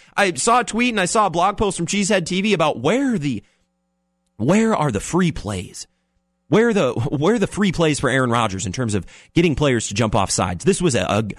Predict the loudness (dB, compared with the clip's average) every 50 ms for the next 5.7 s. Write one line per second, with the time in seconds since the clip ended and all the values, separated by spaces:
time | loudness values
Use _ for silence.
0 | -16 -14 -6 -2 -2 -2 0 0 -2 -2 -2 -6 -20 _ _ -2 -2 0 2 2
1 | 2 2 2 2 2 2 2 2 2 0 0 -2 -2 -4 -6 -4 -2 0 0 0
2 | 0 -2 -2 -2 -2 0 0 -2 -2 -2 -2 0 0 2 2 2 2 0 0 0
3 | -2 -2 -2 -2 -2 -4 -4 -6 -8 -12 -16 _ _ _ _ _ _ _ _ -6
4 | 0 2 4 4 4 2 0 0 0 2 2 2 2 0 -2 0 0 0 2 2
5 | 0 0 0 0 0 0 0 -2 -4 -6 -12 -16 -18